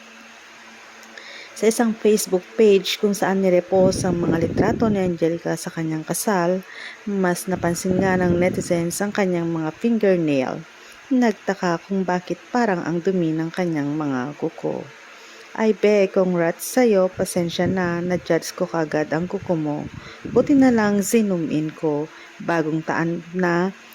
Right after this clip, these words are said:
pabago na din yung nail design. Ay, charot. Akala ko madumi nung nagpakasal eh. By the way, congratulations.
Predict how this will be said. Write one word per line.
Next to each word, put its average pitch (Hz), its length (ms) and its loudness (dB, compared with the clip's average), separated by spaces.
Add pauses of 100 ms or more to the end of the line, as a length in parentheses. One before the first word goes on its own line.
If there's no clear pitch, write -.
(160)
pabago 202 480 2
na 165 160 2
din 160 320 2
yung 202 240 2
nail 143 320 2
design. 156 720 -2
Ay, 175 320 2
charot. 160 480 0 (1120)
Akala 202 400 0
ko 196 160 -2
madumi 160 800 2 (400)
nung 190 240 0
nagpakasal 165 640 -2
eh. 156 80 0
By 233 240 2
the 254 160 4
way, 214 320 4
congratulations. 160 1600 0